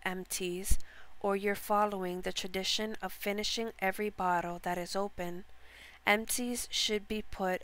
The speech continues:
on the floor beneath the table. All members of a traveling party must sit down together briefly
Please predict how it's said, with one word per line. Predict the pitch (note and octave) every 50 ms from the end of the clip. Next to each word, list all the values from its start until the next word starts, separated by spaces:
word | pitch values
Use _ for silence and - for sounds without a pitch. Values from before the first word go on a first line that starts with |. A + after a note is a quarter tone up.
| - -
on | F#3+ F#3+ G3 G3+
the | G#3 G3+
floor | - - - F#3+ F3+ F3 E3+ E3+ E3+ F3 F#3 - -
beneath | F#3 F#3 F#3 F#3 F#3 F#3 - -
the | - E3+
table. | - - - G3+ G#3 G#3 G3+ - E3 E3 E3+ - - - - - - - - - - - - - - - - - - - - - - - - - - - - - - - - - - -
All | G3+ G#3 A3 B3
members | B3 A#3+ A3+ G#3 G3+ G3 G3 F#3+ F#3 F#3 F#3+ - - -
of | - F#3 -
a | G3 F#3+
traveling | - - - - G3+ G3 G3+ - A3 A3+ A3+ A3+
party | A3 - - G3 F#3 F3+ F3+ F3+ F3+ F3+ F3+
must | - F3+ F#3 F#3+ G3+ G#3 -
sit | - - B3 A#3 A3 -
down | - G3 F#3 F3+ F3+ F3+
together | F3+ - G3+ - - F3+ F3 F3 F3+ F3+
briefly | - - - G3+ G#3 G#3 - - - F3+ E3+ F3 -